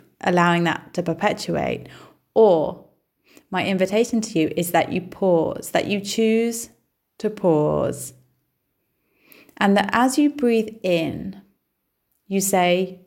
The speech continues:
in your mind's eye, you say in, you say in your head, "I surrender." And as you breathe out, you say, "I let go." So on the in-breath, you take a big breath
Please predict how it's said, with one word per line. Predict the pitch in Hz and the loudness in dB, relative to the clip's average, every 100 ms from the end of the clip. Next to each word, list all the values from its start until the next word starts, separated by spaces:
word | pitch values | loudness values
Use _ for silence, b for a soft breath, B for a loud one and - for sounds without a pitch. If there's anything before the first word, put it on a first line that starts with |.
| _ - | _ -4
in | 196 | 0
your | 190 190 | 2 2
mind's | 180 170 170 165 | 2 2 0 0
eye, | 151 | 0
you | 156 160 | 0 0
say | 170 180 190 | 0 0 0
in, | - | -2
you | - | -6
say | - 220 226 | 0 4 4
in | 220 | 4
your | 185 170 | 0 -2
head, | 170 156 156 156 b b b b b | -2 -2 -4 -10 b b b b b
"I | - 190 | -4 -2
surrender." | 190 170 147 151 - - - - _ _ _ _ _ _ _ _ _ _ _ | 0 0 0 -2 -2 -6 -10 -18 _ _ _ _ _ _ _ _ _ _ _
And | 196 196 | 0 2
as | 208 | 2
you | 240 | 0
breathe | 233 233 226 | 0 2 2
out, | 180 151 147 151 - _ _ _ _ _ _ _ _ | 2 0 -2 -6 -12 _ _ _ _ _ _ _ _
you | - 190 | -6 -4
say, | 185 170 160 156 165 - _ | -2 0 0 -2 -4 -12 _
"I | - 170 | -6 -2
let | 165 156 - | -2 -4 -4
go." | 160 160 190 - _ _ _ _ _ _ _ _ _ _ _ _ - | -4 -4 -8 -14 _ _ _ _ _ _ _ _ _ _ _ _ -4
So | - 185 | 4 4
on | 185 | 4
the | - | 0
in-breath, | 190 185 196 208 214 233 - - _ _ _ _ _ _ _ | 2 2 4 4 2 0 -8 -20 _ _ _ _ _ _ _
you | 190 | -10
take | - 165 | -2 -2
a | 165 | -2
big | - 190 208 220 220 220 - | -2 2 4 4 2 0 -4
breath | 185 170 175 175 | -2 0 -2 -8